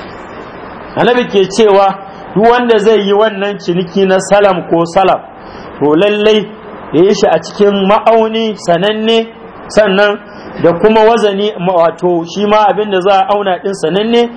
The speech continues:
sannan kuma zuwa lokaci sananne. Misali, kai ne manomi, ga damina yanzu ta taho, kana noman shinkafa, ni kuma ba na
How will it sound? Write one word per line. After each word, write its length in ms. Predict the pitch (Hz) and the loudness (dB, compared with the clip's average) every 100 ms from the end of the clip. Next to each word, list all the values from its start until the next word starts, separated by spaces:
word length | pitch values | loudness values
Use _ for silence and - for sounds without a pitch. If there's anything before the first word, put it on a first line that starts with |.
| - - - | -18 -16 0
sannan 440 | 208 190 196 196 | 0 4 2 0
kuma 220 | 180 190 | 0 0
zuwa 200 | 185 202 | 2 2
lokaci 420 | 180 190 175 165 165 | 2 0 -4 -8 -4
sananne. 480 | 156 131 123 117 113 - - - - - - - - - - | -4 -4 -4 -6 -8 -12 -18 -18 -18 -18 -18 -18 -18 -18 -10
Misali, 460 | - - 220 214 185 - - - - - - - - - | -4 2 2 2 -4 -10 -14 -16 -18 -18 -18 -18 -16 -2
kai 200 | 220 233 | 0 2
ne 380 | 226 214 208 208 - | 2 2 0 -4 -4
manomi, 480 | 196 220 202 156 127 117 - - - - - - | 0 0 0 -4 -12 -16 -18 -18 -18 -18 -16 0
ga 120 | 147 160 | 2 4
damina 360 | 175 185 214 | 2 2 2
yanzu 240 | 220 180 170 | 0 0 -2
ta 140 | 175 170 | -2 0
taho, 300 | 175 170 170 170 - - - - - - | 0 0 0 -2 -16 -18 -18 -18 -12 0
kana 220 | 220 214 | 2 2
noman 360 | 196 214 220 226 | 2 2 0 -2
shinkafa, 600 | - 170 175 170 170 170 | -4 -4 2 2 2 -2
ni 140 | 208 | -2
kuma 320 | 202 214 220 214 214 - - - - - - | 0 0 2 2 0 -8 -20 -20 -18 -10 0
ba 140 | 208 | 2
na 120 | 220 | 4